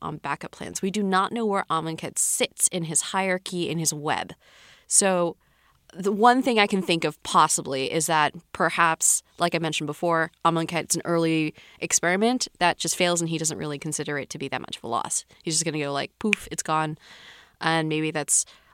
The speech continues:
a possible reason why he leaves. But I also agree with you. It's gonna be really, really tough to figure out how to represent Bolas while also not, I guess, diminishing any of his skills or his reputation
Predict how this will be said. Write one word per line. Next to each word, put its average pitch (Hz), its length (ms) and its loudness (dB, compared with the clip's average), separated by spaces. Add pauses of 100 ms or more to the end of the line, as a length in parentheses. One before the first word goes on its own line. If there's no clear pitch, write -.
(100)
a 175 100 6
possible 185 540 2
reason 190 240 -2
why 185 140 0
he 185 160 -2
leaves. 190 420 -2 (260)
But 160 280 0 (540)
I 185 180 8
also 185 300 4
agree 165 280 -2
with 160 140 -6
you. 160 100 -4
It's 143 100 -4
gonna 175 120 -2
be 160 140 -2 (140)
really, 170 300 -2
really 160 240 -6
tough - 400 -4 (300)
to 180 60 -6
figure 196 260 0
out 165 100 0
how 160 540 -2
to - 180 -2
represent 160 500 -4
Bolas 190 440 0 (320)
while 165 260 2
also 165 580 0
not, 160 320 -2 (1080)
I 196 60 -6
guess, 175 240 0
diminishing 170 760 0
any 165 500 -2
of 156 320 -6
his 151 320 -4
skills 185 680 0
or 165 200 -2
his 160 180 -4
reputation - 720 -6